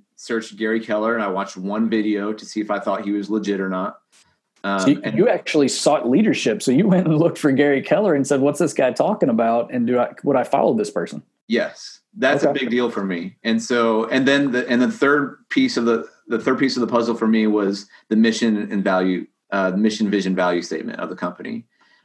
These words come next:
Speaker 1: And that had me sold. And so the only thing after that was, um, testing it out and seeing if it was legit or not. Like, it would, would that translate from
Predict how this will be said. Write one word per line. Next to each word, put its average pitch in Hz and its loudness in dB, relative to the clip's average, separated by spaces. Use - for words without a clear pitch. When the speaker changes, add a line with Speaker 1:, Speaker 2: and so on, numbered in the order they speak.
Speaker 1:
And 104 0
that 107 0
had 104 0
me 95 0
sold. - -10
And 104 -8
so 117 -2
the 117 -2
only 143 -2
thing 143 -4
after 120 -4
that 107 -4
was, 101 -6
um, 92 -4
testing 107 -4
it 92 -2
out 101 -4
and 98 -6
seeing 101 -6
if 92 -8
it 101 -2
was 95 -4
legit 90 -4
or 110 0
not. 127 -2
Like, 95 -8
it 101 -8
would, 107 -2
would 110 -2
that 123 -2
translate 117 -4
from 101 -4